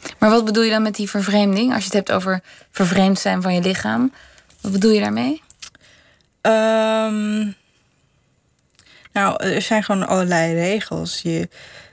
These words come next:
Speaker 2: eh, ik kan nu, eh, ik kan niet, niet, nu zomaar boeren of we-, ik weet niet. Het is gewoon, ik heb, ik ben, ik heb, eh, nu kleding aan en,
Speaker 1: De codes.
Speaker 2: eh, ja, de codes. En, eh, daar,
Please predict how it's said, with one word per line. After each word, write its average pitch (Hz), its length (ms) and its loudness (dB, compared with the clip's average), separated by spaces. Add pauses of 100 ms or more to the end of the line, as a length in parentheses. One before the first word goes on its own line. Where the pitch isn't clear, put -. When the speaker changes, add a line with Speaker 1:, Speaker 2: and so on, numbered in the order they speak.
(160)
Speaker 2:
eh, - 480 -2 (100)
ik 175 240 -6
kan 175 340 2
nu, 170 520 -2 (640)
eh, 175 440 -2 (880)
ik - 200 -8
kan 175 140 2
niet, 170 200 0
niet, 175 220 -4
nu 180 240 2
zomaar 160 460 -2
boeren 160 480 0
of 156 160 -4
we-, - 180 0
ik 175 100 0
weet 180 160 2
niet. 185 220 -2
Het 170 140 -6
is 180 120 -4
gewoon, 170 340 -2 (260)
ik - 80 -12
heb, 143 120 2
ik 156 140 -2
ben, 156 260 2
ik 170 140 -4
heb, 160 120 -2 (180)
eh, - 160 -6
nu 165 200 2
kleding 170 560 0
aan 160 220 -2
en, 165 280 -2 (140)
Speaker 1:
De - 120 -2
codes. - 600 0 (140)
Speaker 2:
eh, - 100 -6
ja, 208 140 4
de 180 120 -4
codes. 196 520 -2
En, 175 260 -4
eh, 170 300 0 (240)
daar, 175 420 2